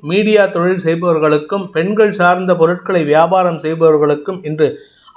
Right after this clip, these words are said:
அமோகமான பலன்கள் ஏற்படுறதுக்கு வாய்ப்பு இருக்கு. வியாபார வளர்ச்சி ஏற்படுகின்ற காரணத்தினால தன வருமானம் அதிகரிக்கக்கூடிய யோகம் ஏற்படும். நீண்ட நாட்களாக உங்களுடைய உடன்பிறப்புகளுடன் இருந்து வந்த மனஸ்தாபங்களை களைவதற்குண்டான முயற்சிகள்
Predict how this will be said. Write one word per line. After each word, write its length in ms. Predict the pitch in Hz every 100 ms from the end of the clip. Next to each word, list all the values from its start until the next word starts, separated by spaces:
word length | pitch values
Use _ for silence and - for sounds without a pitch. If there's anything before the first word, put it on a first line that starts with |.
| 135
அமோகமான 580 | 185 220 214 202 202 208 175
பலன்கள் 420 | 170 196 196 170
ஏற்படுறதுக்கு 520 | 175 175 165 262 175 156
வாய்ப்பு 240 | 165 165
இருக்கு. 380 | 151 147 185 156 123
வியாபார 540 | 139 160 185 208 208
வளர்ச்சி 440 | 165 151 180 185 190
ஏற்படுகின்ற 560 | 165 165 175 170 156
காரணத்தினால 800 | 143 147 165 165 160 151 143 196 - _ _ _ 135
தன 260 | 151 196
வருமானம் 500 | 220 208 196 185 170
அதிகரிக்கக்கூடிய 800 | 156 180 185 180 180 170 170 156 143
யோகம் 280 | 160 175 175
ஏற்படும். 480 | 165 165 156 131 131
நீண்ட 360 | 165 214 208
நாட்களாக 800 | 190 175 175 180 170 165 151 196
உங்களுடைய 460 | 151 165 165 151 147 143
உடன்பிறப்புகளுடன் 920 | 180 202 185 175 175 170 165 185 185
இருந்து 300 | 156 170 175
வந்த 260 | 156 156 165
மனஸ்தாபங்களை 880 | 139 160 175 196 175 175 160 156 262 - _ _ _ -
களைவதற்குண்டான 880 | 175 226 240 220 196 202 185 170 160
முயற்சிகள் 520 | 156 180 180 180 214